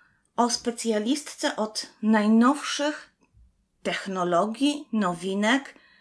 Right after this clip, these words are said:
związanych z kryminologią, ponieważ Valentine sama z zawodu jest patologiem sądowym. Ona z racji swojego zawodu przyjrzała się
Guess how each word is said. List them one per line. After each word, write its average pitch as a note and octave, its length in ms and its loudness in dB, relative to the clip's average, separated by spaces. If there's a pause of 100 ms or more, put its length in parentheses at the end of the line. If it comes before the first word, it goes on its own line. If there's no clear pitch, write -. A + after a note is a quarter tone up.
(280)
związanych A3+ 720 0
z - 80 -10
kryminologią, G3+ 920 2 (400)
ponieważ C4+ 760 2 (140)
Valentine F#3+ 920 2 (300)
sama C#4+ 520 2
z A3 100 -6
zawodu A3 720 -2 (300)
jest B3+ 680 -2 (260)
patologiem C#4 680 -2
sądowym. D3+ 680 -8 (720)
Ona C4+ 560 6 (560)
z A3 180 -6
racji C4 440 4
swojego B3 640 -2
zawodu G#3 720 -2 (220)
przyjrzała B3+ 720 0
się A#3 520 0